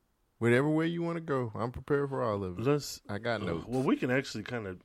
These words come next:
Speaker 2: well, no, let's do Jordan, 'cause Jordan and Demetrius.
Speaker 1: So Jordan went blind.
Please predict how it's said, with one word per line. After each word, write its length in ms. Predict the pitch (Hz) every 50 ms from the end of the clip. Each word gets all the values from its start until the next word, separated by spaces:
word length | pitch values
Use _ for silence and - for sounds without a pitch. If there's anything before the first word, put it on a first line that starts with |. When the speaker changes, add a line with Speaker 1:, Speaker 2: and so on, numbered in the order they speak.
| _ - - - -
Speaker 2:
well, 180 | 180 202 202 185
no, 160 | 180 170 143
let's 180 | 139 160 170
do 120 | 147 160 156
Jordan, 300 | 131 123 131 123 113 113
'cause 200 | - 127 117 107
Jordan 320 | 110 135 156 160 151 139
and 80 | 123 107
Demetrius. 680 | 107 104 107 110 110 - - 107 101 98 95 - - - - - - - - - - - - - - - - - _ _ _ - - - - - - - - - - - - - - - - - _ _ _ _ _ - _ _ _ _ _ _ _ _ _ - - - - - - - - - - - - - - _ _ _ _ _ _ _ _ _ _ - - - - - - - - _ _ _ _
Speaker 1:
So 140 | - - 180
Jordan 340 | 170 160 208 240 285 320 330
went 200 | 320 311 247 175
blind. 560 | 175 170 151 143 139 143 165 208 233 220 202